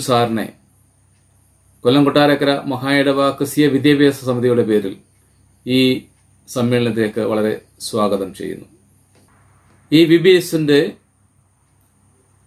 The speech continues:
പ്രോഗ്രാം അസോസിയേറ്റായി പ്രവർത്തിക്കുന്ന വിളക്കുവട്ടം മിസ്റ്റർ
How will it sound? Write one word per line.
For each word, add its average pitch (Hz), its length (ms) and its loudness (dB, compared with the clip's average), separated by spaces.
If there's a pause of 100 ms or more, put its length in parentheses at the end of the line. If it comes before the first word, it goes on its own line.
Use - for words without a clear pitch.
(240)
പ്രോഗ്രാം 170 460 2
അസോസിയേറ്റായി 139 760 2
പ്രവർത്തിക്കുന്ന 120 540 -2 (1400)
വിളക്കുവട്ടം 139 640 2 (1300)
മിസ്റ്റർ 131 340 0